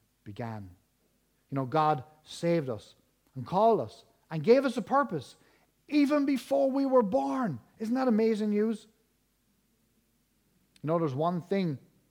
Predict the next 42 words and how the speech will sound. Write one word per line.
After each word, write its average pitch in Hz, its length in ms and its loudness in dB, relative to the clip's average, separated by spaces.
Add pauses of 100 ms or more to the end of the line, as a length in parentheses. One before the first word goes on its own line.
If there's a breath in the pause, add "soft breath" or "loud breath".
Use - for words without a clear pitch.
(1300)
that 139 180 -6
you 175 120 2
should 170 200 -8
continually 170 540 -4
remind 151 420 -4
and 131 80 -6
encourage 139 440 -4
yourself 120 360 -10
with, 104 160 -20 (920)
and 196 180 2
your 190 100 0
family, 160 420 -8 (720)
and 139 140 -6
that 165 180 0
is 156 180 -2
you 147 80 -2
were 143 100 0
made 135 300 -4
for - 140 -10
more. 120 360 -6 (800)
Encourage 175 420 0
your 170 80 -2
kids. 151 380 -6 (380)
Tell 196 220 -2
your 190 140 2
kids, 175 420 -4 (300 soft breath)
even 202 300 2
when 202 180 2
they 196 100 2
make 196 240 0
mistakes, 180 440 -4
even 196 240 0
when 208 160 2
they 208 120 2
fail, 208 420 2 (180 loud breath)
even 208 260 2
when 220 140 4
they 220 100 4
don't 214 220 4
pass 196 360 -8
the 196 160 -4
exam, 165 460 -4